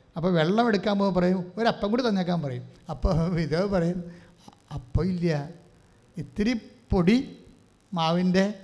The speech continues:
ഇത്തിരി മാവ്, പൊടിമാവ് കലത്തിൻ്റെ ചുവട്ടിലുണ്ട്, ഇത്തിരി എണ്ണ ഭരണിയിലുമുണ്ട്,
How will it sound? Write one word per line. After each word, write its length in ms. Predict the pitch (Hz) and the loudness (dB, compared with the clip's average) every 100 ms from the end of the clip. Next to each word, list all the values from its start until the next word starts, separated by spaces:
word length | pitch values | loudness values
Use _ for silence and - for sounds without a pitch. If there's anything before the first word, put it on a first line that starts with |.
| - - - - | -20 -20 -20 -20
ഇത്തിരി 180 | - 214 | -2 0
മാവ്, 400 | 240 170 165 220 - - - - - | 2 2 2 0 -2 -14 -20 -20 -4
പൊടിമാവ് 460 | 175 165 180 180 262 - - - - - - | 0 2 4 4 2 -4 -20 -20 -20 -20 -2
കലത്തിൻ്റെ 360 | 175 147 190 196 | -2 0 2 0
ചുവട്ടിലുണ്ട്, 680 | 185 180 180 170 135 120 117 - - _ - | 2 -2 0 -2 -2 -4 -10 -16 -20 _ -14
ഇത്തിരി 280 | 190 180 196 | -10 -4 0
എണ്ണ 420 | 208 165 170 214 240 - - - | 2 4 4 4 0 -8 -8 0
ഭരണിയിലുമുണ്ട്, 640 | 160 156 160 160 123 120 | 0 0 0 -2 -4 -8